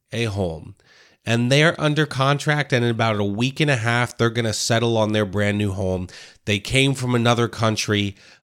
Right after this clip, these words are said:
and their American dream was owning a home. These are the kinds of things we get to help people with. Again,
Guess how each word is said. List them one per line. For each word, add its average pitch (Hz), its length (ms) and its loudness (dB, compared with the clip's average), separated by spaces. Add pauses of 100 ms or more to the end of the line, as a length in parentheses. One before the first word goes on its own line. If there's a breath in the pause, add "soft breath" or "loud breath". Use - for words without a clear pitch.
and 131 340 -2
their 151 680 2 (180 soft breath)
American 151 540 -2
dream 151 300 -2
was 127 160 -2
owning 123 360 -2
a 117 60 -2
home. 107 420 0 (320 loud breath)
These 175 400 2
are 196 60 2
the 185 100 2
kinds 151 380 0
of 143 120 -2
things 143 280 0
we 120 180 0
get 113 260 -2
to 104 180 -4
help 104 440 -4
people 95 300 -6
with. 82 220 -6
Again, 107 480 2